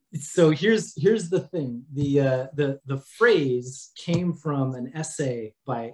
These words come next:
Henry James called The Art of Fiction. And it's an example in which he was talking wa-,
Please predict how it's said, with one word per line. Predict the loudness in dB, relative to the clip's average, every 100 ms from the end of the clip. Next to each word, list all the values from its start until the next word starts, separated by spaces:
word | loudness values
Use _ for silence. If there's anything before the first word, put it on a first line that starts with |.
| -4
Henry | -2 0
James | -2 -4 -4 -6
called | -8 -8 -8
The | -6
Art | -6
of | -6
Fiction. | -8 -8 -10 -14 _ _ _ _ _ _ _ _ _ 0
And | 2 2 -2 -12 _
it's | -6 -2
an | -2
example | 0 0 0 0 0 0
in | 0
which | -2
he | 0
was | -2 0
talking | 2 2 2 -2
wa-, | -2